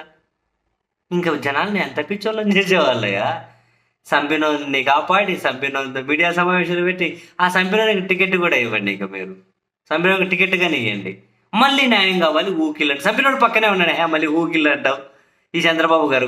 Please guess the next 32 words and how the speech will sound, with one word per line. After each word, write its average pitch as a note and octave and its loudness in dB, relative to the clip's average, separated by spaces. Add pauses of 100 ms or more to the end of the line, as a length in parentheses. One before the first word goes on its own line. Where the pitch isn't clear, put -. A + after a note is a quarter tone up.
కూడా G#2 -2 (220)
మళ్ళీ A#3+ 4 (100)
ఊకిల్ A3 0
అంటావు. F#3+ -2
చంపినోడు F#3+ 0
పక్కనే F3 2
ఉన్నాడు, D#3 0
టీవీ E3 0
స్టూడియోలోనే C#3 -2
ఉన్నాడు, A#2+ -2 (1000)
మిగతా G3 4 (100)
జైల్లో E3 2
ఉన్నారు. C3+ -4 (1400)
ఆరే, E3+ -4 (1160)
మళ్ళీ A#3 4
లేదు G3+ 2
ఇంకా. A#2+ 0 (120)
వీళ్ళకి D3 0
ఏం E3+ 0
కావాలి? F3 0 (580)
ఆ, D3+ 2 (120)
జగన్, D3 2
జగన్ C#3 0 (100)
గొడ్డీలు C#3+ 0
తీసుకొని C#3+ -4 (300)
అదొక A#2+ -2 (100)
ఇట్లా C3 -2
చేసిండు, D3 -2 (140)
ఇట్లా C3 -4
చేసిండు D3+ -2
అని C3+ -4
చెబితే C3 -2